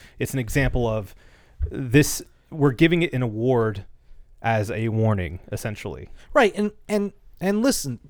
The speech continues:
Speaker 2: f-, first of all, <clears throat> we got it. You didn't
Speaker 1: Mm-hmm.
Speaker 2: have to explain it, 'cause we read it and we understood it. You,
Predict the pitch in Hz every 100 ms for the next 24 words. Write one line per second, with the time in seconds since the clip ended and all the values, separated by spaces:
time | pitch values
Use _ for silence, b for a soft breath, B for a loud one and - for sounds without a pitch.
0 | - - - - - 330 - 190 139 110
1 | 113 - - _ - - - - _ _
2 | - _ _ _ _ _ _ _ _ 170
3 | 208 160 143 - - _ - - - -
4 | 170 202 175 170 - 143 - - 139 101
5 | 92 - _ - - _ - 147 - -
6 | 139 135 185 147 117 - - - - 143
7 | 123 131 139 123 - - 131 107 92 -
8 | _ _ _ _ - 131 135